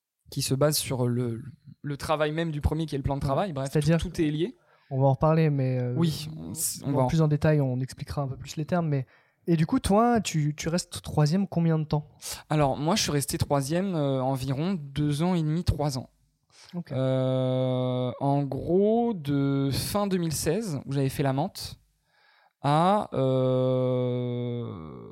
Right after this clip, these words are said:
Speaker 1: ouais, à deux mille, euh, fin deux mille dix-huit, à la
Speaker 2: Mhm.
Speaker 1: fin du, euh, non, mi-,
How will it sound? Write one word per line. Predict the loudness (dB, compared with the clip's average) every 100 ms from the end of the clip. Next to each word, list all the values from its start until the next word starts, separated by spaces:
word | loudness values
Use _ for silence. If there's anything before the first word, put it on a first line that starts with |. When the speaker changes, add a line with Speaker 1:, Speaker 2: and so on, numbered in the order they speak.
| -18 -20 -20 -20 -20 -20 -20 _
Speaker 1:
ouais, | -4 0 2 2
à | 2
deux | 0 0 0
mille, | 2 0 0
euh, | 2 4 4 4 4 2 -4 _ _ _ _ _ _ _ _ _ _ _
fin | -2 2
deux | 4
mille | 2
dix-huit, | 0 -2 -2 -2
à | 0
la | 2
Speaker 2:
Mhm. |
Speaker 1:
fin | 0 -2
du, | 0 0 0 -2 -4 0
euh, | 4 4 4 4 2 2 0 0
non, | 0 0
mi-, | 2 0